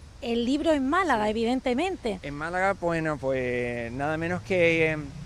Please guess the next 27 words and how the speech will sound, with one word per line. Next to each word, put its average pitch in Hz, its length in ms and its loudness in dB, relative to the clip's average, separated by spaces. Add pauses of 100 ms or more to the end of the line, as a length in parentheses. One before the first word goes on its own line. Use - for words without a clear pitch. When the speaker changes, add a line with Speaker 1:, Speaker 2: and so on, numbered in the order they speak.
(240)
Speaker 2:
fue 175 220 6
uno 185 140 2
de 180 60 4
los 175 80 0
promotores, 190 840 2
eh, 147 360 0
promotor 147 480 0
de 170 240 0
la 196 240 6
Alameda 151 400 2
principal 185 640 0 (680)
y 196 180 -2
de 196 140 2
la 180 100 6
configuración 165 1040 0
actual 170 420 0
del 175 220 2
puerto, 196 580 -2
hizo 147 340 -4
bastante, 170 680 -4
la 131 340 2
primera 151 340 0
linterna, 175 640 -2
el 139 100 -4
faro 139 280 0
de 131 100 0
Málaga. 170 400 -2